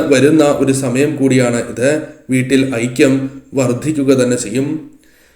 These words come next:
ഇത്രയും കാര്യങ്ങളാണ് പ്രധാനമായും പറയുവാൻ സാധിക്കുക. അതിനാൽ ഈ നക്ഷത്രക്കാർ തീർച്ചയായും ജീവിതത്തിൽ ഉയർച്ച നേടുവാൻ ഭഗവാനെ ആരാധിക്കുക എന്ന കാര്യം ചെയ്യുക.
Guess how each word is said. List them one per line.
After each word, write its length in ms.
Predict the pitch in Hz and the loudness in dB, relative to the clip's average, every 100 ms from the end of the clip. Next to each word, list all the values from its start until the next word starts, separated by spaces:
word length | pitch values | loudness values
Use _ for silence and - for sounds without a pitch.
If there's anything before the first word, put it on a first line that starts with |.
| _ | _
ഇത്രയും 380 | 175 - 208 220 202 | -2 4 6 8 6
കാര്യങ്ങളാണ് 600 | 170 202 208 190 175 170 - - | 6 8 8 8 8 6 4 2
പ്രധാനമായും 760 | 135 139 170 160 151 147 139 | 0 4 6 6 6 4 2
പറയുവാൻ 440 | 143 113 139 131 131 | 0 0 2 2 0
സാധിക്കുക. 520 | - 98 135 156 147 151 151 - - | -4 -8 -4 2 2 2 -2 -8 -6
അതിനാൽ 400 | 131 139 139 131 | -2 2 2 2
ഈ 40 | |
നക്ഷത്രക്കാർ 640 | 127 123 165 160 147 139 139 - - - _ - | -2 0 2 4 4 4 2 -2 -10 -18 _ 2
തീർച്ചയായും 640 | 151 160 208 196 175 147 147 - - - | 4 4 6 8 8 8 4 -4 -12 -4
ജീവിതത്തിൽ 560 | 139 139 175 170 160 147 | 0 4 6 6 6 4
ഉയർച്ച 340 | 131 151 - | 4 4 4
നേടുവാൻ 500 | 160 127 151 151 135 139 - - 135 | 4 4 4 6 6 2 -4 -8 -2
ഭഗവാനെ 500 | 127 143 156 156 147 131 | 0 4 6 6 4 2
ആരാധിക്കുക 640 | 127 131 160 170 160 151 143 127 | 2 4 2 2 2 4 4 4
എന്ന 120 | 131 131 131 | 2 0 0
കാര്യം 340 | 120 127 131 | 0 0 0
ചെയ്യുക. 320 | 127 104 131 | -2 -4 0